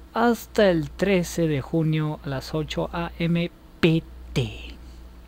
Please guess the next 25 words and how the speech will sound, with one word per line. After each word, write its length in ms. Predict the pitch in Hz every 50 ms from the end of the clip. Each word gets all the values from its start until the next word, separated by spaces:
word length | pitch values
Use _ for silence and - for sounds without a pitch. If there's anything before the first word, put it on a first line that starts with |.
| - - - - - - - - - - - - - - - - - - - - - - - - - - - -
Bueno, 240 | 180 233 247 220 180
para 220 | 185 165 160 151
Play 240 | 143 - 185 196 190
tres 280 | 175 214 226 240 -
tenemos 380 | - - 175 185 185 190 196 -
el 160 | 165 160 151
Pro 160 | - - 208
Evolution 400 | 220 214 214 214 214 - 220 190
Soccer 300 | 165 - 190 - 202 196
dos 120 | 185 165 165
mil 340 | 185 202 208 202 190 185 165
diecisiete 720 | 165 175 170 156 - 160 143 - - 202 190 - 190 185 -
a 260 | 196 160 156 156 156
dieciocho 1120 | 147 143 160 165 151 143 139 127 - - 143 135 131 156 208 226 208 - - 202 196 190
dólares 560 | 190 220 220 196 185 180 196 220 226 - - - - - - - - - - - - -
y 400 | 240 262 262 269 277 277 285 285 - - - -
E 200 | - 240 240 240 - -
A 300 | 226 208 214 208 - 180
Sports, 720 | 165 - - - - 202 202 196 190 185 - - - - - - - - - - - - -
eh, 460 | 156 151 143 135 135 135 139 - -
fifa, 640 | - - - 214 185 - - 190 185 180 175 175 -
uy, 120 | 190 170
que 120 | - - 151
aprieta 180 | 156 147 - 147
acá, 180 | 135 123 -